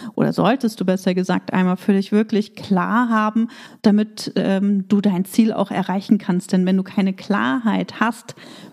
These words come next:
wenn du nicht weißt, wo du hin willst,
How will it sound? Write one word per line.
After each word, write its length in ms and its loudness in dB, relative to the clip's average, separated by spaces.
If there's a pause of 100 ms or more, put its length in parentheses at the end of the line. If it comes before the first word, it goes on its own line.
wenn 180 4
du 100 0
nicht 260 -2
weißt, 560 -2 (420)
wo 360 2
du 200 0
hin 380 2
willst, 440 -4